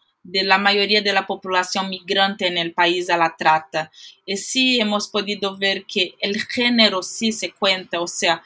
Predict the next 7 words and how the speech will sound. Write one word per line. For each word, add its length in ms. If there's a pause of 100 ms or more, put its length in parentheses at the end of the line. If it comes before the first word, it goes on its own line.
(240)
mujeres 560
y 80
niños 720
están 340
más 280
en 120
riesgos. 880